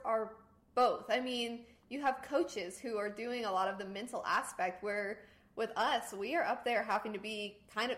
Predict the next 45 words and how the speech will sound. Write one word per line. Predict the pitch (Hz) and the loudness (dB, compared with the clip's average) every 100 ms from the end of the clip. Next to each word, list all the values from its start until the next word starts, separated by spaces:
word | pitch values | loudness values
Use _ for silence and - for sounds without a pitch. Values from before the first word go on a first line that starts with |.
| 233 | 2
yeah, | 311 247 | 4 4
we | 247 | 2
have | 226 - - | 0 0 -2
trainers | 175 180 202 | -8 -6 -6
and | 214 202 | -8 -8
coaches, | 190 196 233 - | -6 -4 -4 0
but | 180 - - - - | 0 0 -12 -20 -12
we | 202 254 | -4 -2
are | 269 | 0
having | 285 285 254 | 0 -2 -6
to | 220 - | -6 -6
do | 247 | -2
it | 226 - | -2 -2
kind | 208 | -6
of | 196 | 0
by | 202 | 2
ourselves | 185 180 240 247 | 2 2 0 0
because | - 208 196 | -8 -10 -8
we're | |
talking | 190 311 277 180 | 2 2 2 -6
to | |
somebody | 180 185 175 180 | -4 -4 -4 -6
who | 165 | -6
doesn't | - - - | -6 -6 -8
speak | - 185 185 | -10 -4 0
our | 180 | 0
language, | 175 180 226 247 - | -2 -2 -2 -2 -4
and | 208 196 202 - - | -4 -4 -10 -18 -12
somebody | - 262 262 247 | 2 4 4 0
who's | 254 226 | -4 -8
fifteen | - 269 - 262 247 | -2 -2 -2 -8 -6
feet | 240 202 | -6 -4
away | 196 220 220 185 185 - _ - | -2 2 2 2 -4 -12 _ -20
can't | - 240 220 - | -6 -4 -4 -6
communicate | 233 233 226 214 202 - - - | -6 -4 -2 -2 -2 -6 -14 -14
to | 269 220 | 0 0
our | 196 | 2
horse | 190 180 - | 0 -2 -6
for | 202 185 - | -4 -4 -4
us. | - - - | -8 -10 -12
We | 185 202 | -6 -4
have | 143 - | -4 -6
to | - | -8
do | 151 | -8
it. | - | -10